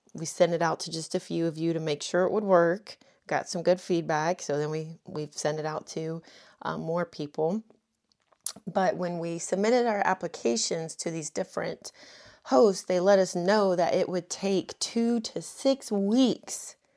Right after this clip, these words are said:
two to six weeks before we would be listed,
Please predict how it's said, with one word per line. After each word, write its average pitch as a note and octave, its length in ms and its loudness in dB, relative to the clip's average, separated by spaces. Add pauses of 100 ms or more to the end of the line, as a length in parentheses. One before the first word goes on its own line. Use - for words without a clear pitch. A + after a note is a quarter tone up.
(160)
two C4+ 180 -2
to C4 100 0
six A3+ 260 -4
weeks F#3 880 -4 (460)
before F#3 440 8
we F3 160 2
would E3 240 -4
be D#3+ 140 -4
listed, F#3 880 0